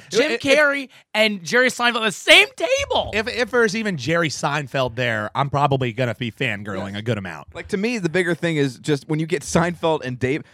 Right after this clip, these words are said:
Speaker 3: they're responsible for the television show Seinfeld.
Speaker 1: That's why N B C's still alive.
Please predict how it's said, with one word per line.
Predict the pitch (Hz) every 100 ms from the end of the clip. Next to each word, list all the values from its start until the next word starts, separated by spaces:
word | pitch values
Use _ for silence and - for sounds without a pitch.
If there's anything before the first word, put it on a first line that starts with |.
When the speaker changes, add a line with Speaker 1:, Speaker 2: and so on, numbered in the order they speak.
| _
Speaker 3:
they're | 175 233
responsible | 247 208 - 185 220 202 170 139 131 127 - _ _
for | _ - 185 190
the | 170
television | - 170 165 147 147 131
show | 131 143 127
Seinfeld. | - 120 113 - 85
Speaker 1:
That's | 170 202
why | 240
N | 226 185
B | 170
C's | 156 - 170
still | - 151
alive. | 117 131 139 95 -